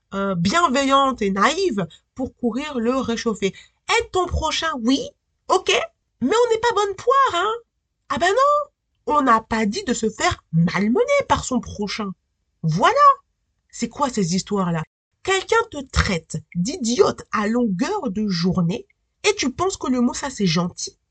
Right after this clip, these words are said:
À part ça, heureusement Morizono il est pas comme ça. Morizono, Mito lui tient tête. Et à part tout ce que je viens de dire, Ugly Princess reste un manga sympathique. Il parle à tous,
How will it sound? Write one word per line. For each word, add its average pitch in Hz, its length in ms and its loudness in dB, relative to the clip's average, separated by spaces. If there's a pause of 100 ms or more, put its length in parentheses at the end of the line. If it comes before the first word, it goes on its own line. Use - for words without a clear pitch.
(340)
À 370 160 2
part 226 240 -2
ça, 202 200 0
heureusement 294 380 2
Morizono 247 400 2
il 196 100 2
est 190 40 -2
pas 170 160 -4
comme 160 180 -6
ça. 156 140 -12 (680)
Morizono, 190 600 2 (420)
Mito 196 220 0
lui 247 120 0
tient 208 180 -4
tête. - 500 -12 (680)
Et 214 80 -6
à 185 60 -6
part - 240 -6
tout - 120 -16
ce - 100 -16
que - 140 -14
je - 40 -12
viens - 100 -18 (580)
de 185 60 -4
dire, 226 440 2 (680)
Ugly 320 300 0
Princess 226 540 0
reste 247 240 -2
un 233 80 2
manga 214 500 2
sympathique. 220 720 -2
Il 214 100 -2
parle 320 200 2
à 262 120 2
tous, 240 440 -6